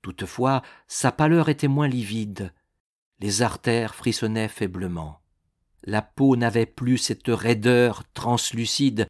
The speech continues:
qui suggérait la mort. « Elle est hors de danger », s'affirma Targ, et cette certitude soulageait sa peine. Toute sa vigilance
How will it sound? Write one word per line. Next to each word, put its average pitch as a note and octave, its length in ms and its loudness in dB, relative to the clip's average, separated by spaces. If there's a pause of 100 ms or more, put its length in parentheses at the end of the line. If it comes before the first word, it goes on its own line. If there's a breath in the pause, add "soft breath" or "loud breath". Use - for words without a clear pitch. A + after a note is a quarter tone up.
(140)
qui B2 120 0
suggérait A#2+ 600 2
la A2+ 120 2
mort. « G2+ 500 -4 (920)
Elle C#3+ 160 2
est D3+ 80 6
hors D3 160 4
de B2 100 0
danger », F#2 580 -4 (320)
s'affirma F#2 560 -4
Targ, D2 540 -12 (640)
et A2+ 80 2
cette B2+ 300 2
certitude C3 600 0
soulageait A2+ 460 0
sa G2+ 180 -2
peine. D2+ 580 -12 (1160)
Toute F3 300 0
sa B2+ 180 2
vigilance D3+ 680 0